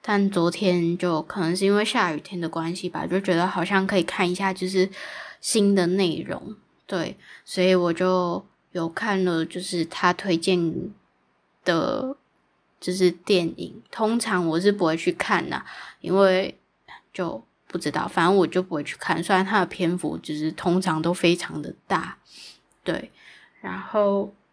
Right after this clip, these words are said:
我昨天就点进去看了，就是不看还好，一看他就直接荣登就是我今年最喜欢的电影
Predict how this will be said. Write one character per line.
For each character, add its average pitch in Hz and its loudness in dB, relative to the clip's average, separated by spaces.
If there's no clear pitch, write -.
我 202 -4
昨 190 -2
天 185 0
就 190 4
点 180 -6
进 185 0
去 175 0
看 165 -2
了， - -8
就 - -2
是 202 2
不 175 2
看 196 2
还 185 -4
好， 180 -2
一 175 0
看 202 -2
他 202 0
就 196 0
直 175 -4
接 170 0
荣 165 0
登 175 -2
就 180 0
是 185 2
我 170 -2
今 185 2
年 175 2
最 196 4
喜 170 4
欢 180 0
的 185 2
电 170 0
影 175 -10